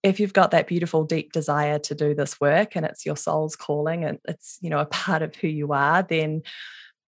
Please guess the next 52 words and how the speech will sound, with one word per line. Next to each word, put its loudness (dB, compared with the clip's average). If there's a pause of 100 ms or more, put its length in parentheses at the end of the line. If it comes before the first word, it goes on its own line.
(140)
you 4
know, 4
trust 2
in 2
that, 0
lean 0
into -2
that 2
and -2
say, 0
you -2
know, 2
"I 2
don't 4
know 6
exactly 0
what's 2
gonna 2
happen, 0
but 2
I 4
know 2
that 2
I'm -2
gonna -2
work -2
it -2
out 2
or 2
I'm 0
gonna -2
figure 0
it 0
out 0
along 0
the -2
way. 2
And 0 (160)
I 2
can 0
put 2
these 0
support 0
systems -2
in -2
place 0
to -6
support -4
me -2
on 0
that -2
journey." -2